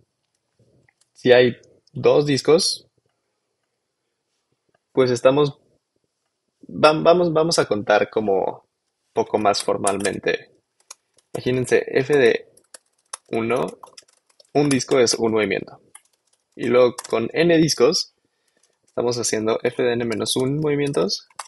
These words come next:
más uno, más F de N menos un movimientos. Entonces, estamos haciendo dos por el anterior, más uno.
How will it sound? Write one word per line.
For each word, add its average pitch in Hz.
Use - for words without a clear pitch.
más 110
uno, 160
más -
F -
de 110
N 107
menos 113
un -
movimientos. -
Entonces, 107
estamos 107
haciendo 98
dos 120
por 110
el 104
anterior, 101
más 127
uno. -